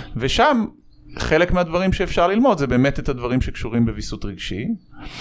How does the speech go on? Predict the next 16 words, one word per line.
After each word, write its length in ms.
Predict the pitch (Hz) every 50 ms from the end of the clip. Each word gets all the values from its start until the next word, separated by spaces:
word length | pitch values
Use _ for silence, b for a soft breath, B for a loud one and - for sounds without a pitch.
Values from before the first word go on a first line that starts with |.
| B B B B B B B B - - 104
ואנחנו, 1040 | 95 120 123 123 131 131 131 131 131 131 131 131 131 135 143 143 139 - 156 151
אני 200 | 147 147 151 151
חושב, 160 | 151 - 240 233
צריכים 240 | - - - 185
רגע 200 | 180 196 190 185
להיכנס 420 | 185 175 170 - - 175 208 226 -
באמת 260 | 165 160 165 165 165
לאיזה 260 | 151 143 151 151 180
דרכים 380 | 156 147 143 - - 196 190 175
יש 160 | 156 - -
לנו 160 | 135 127 127
כדי 280 | 120 - 120 117 113 113
להתמודד 520 | 113 113 110 - 117 113 107 117 117 110
עם 120 | 110 104 98
הרגשות 480 | 95 101 98 101 98 - - 101 -
שלנו, 480 | - - 95 92 95 107 131 156 190